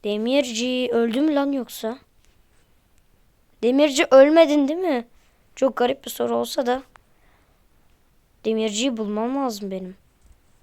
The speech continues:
Abi demirci nerede? Demirciyi kaybettik arkadaşlar.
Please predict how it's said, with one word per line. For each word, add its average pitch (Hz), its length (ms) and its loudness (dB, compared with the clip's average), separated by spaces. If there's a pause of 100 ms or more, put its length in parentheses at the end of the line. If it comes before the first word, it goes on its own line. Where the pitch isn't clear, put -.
(2250)
Abi 233 680 -2
demirci 254 480 -2
nerede? 247 680 0 (2500)
Demirciyi 233 460 -2
kaybettik 247 580 0
arkadaşlar. 233 880 -2